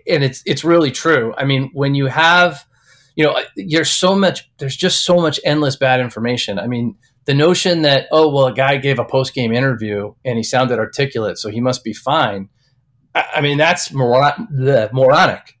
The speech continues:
Um, it, it really is. Like, there's just, <laughs> you, again, you can do a simple Google search and discover some of this stuff, but it's difficult 'cause it seems like it's sort of the opposite of what you would expect. I mean,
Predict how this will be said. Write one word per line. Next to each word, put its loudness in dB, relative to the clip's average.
Um, 2
it, -4
it 0
really 2
is. 2
Like, -8
there's -4
just, -4
<laughs> -18
you, -4
again, 4
you -2
can 0
do 4
a 4
simple 2
Google 2
search 0
and 0
discover 2
some 0
of -2
this -4
stuff, -2
but 2
it's 0
difficult 0
'cause -4
it -4
seems 0
like 0
it's -4
sort 2
of -2
the -6
opposite -2
of -4
what -4
you -6
would -4
expect. -2
I -4
mean, -4